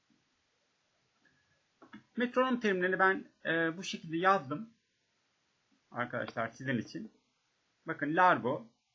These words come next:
kırk altmış metronom aralığında çok yok, çok çok yavaş demek.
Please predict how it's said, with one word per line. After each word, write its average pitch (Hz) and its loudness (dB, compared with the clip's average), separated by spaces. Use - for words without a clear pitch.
kırk - -6
altmış 147 -2
metronom 113 -6
aralığında 98 -8
çok - -8
yok, 131 -4
çok - -6
çok - -8
yavaş 107 0
demek. - -20